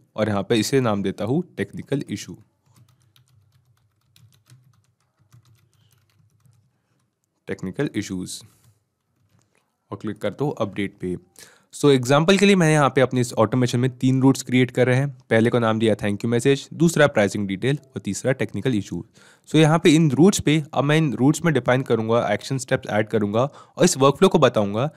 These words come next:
कि अगर कोई मुझे thank you message अगर आता है तो यहाँ पे एक कंडीशन ऐड करूँगा, अगर वो कंडीशन फुलफिल होती है तो मुझे क्या करना है, मुझे किस तरीके का रिप्लाई अपने उस YouTube कमेंट पे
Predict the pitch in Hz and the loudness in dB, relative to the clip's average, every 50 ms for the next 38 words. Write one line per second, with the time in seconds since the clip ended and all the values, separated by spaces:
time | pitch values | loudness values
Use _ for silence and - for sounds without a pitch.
0 | _ _ _ _ - 147 147 135 147 175 185 180 - 175 156 147 135 127 151 151 | _ _ _ _ 0 2 4 6 6 4 4 2 2 0 2 2 2 0 0 0
1 | - 123 113 107 110 - 131 127 117 - 135 120 - - - - 104 104 104 - | -2 -2 -2 -2 0 0 0 0 0 0 -2 -2 -4 -6 -8 -6 -4 -4 -2 -2
2 | - 104 101 101 101 - 117 110 117 143 165 - _ _ _ - - 120 120 120 | -2 -2 -2 -2 0 0 0 0 0 -2 -4 -8 _ _ _ -6 -2 -2 -2 0
3 | - 127 123 123 - 113 113 110 - 139 131 120 120 - - 107 101 101 110 127 | -2 -2 -2 0 -2 -2 -2 -2 -2 -2 0 0 0 -2 -2 -2 -2 -2 -2 -4
4 | 143 - - _ _ _ - 123 127 120 135 165 160 170 151 147 143 - 151 139 | -4 -6 -10 _ _ _ 0 0 2 4 4 4 4 4 2 2 2 0 -2 -2
5 | - 120 110 - - 107 107 104 92 - 104 110 117 139 165 156 _ _ _ _ | -2 -2 -2 0 0 0 0 0 -2 -2 -4 -4 -2 -4 -4 -8 _ _ _ _
6 | _ - 131 156 143 113 107 107 135 160 - - 107 104 - 110 101 101 104 107 | _ 2 2 2 2 2 0 0 0 -2 0 0 0 0 0 -2 -2 -2 0 0
7 | 131 147 131 117 117 - - 113 - - 113 104 98 110 110 110 104 101 98 - | 0 0 0 -2 -2 -2 -2 -4 -4 -4 -4 -2 -2 -2 -2 -2 -2 -2 -2 0
8 | 110 131 - - 104 - 110 113 131 127 - - 104 98 - - - - - 101 | 0 0 0 0 -4 -6 -4 -4 -4 -4 -4 -4 -6 -6 -4 -6 -8 -6 -6 -6
9 | 98 98 98 - - 185 | -6 -6 -6 -4 -6 -6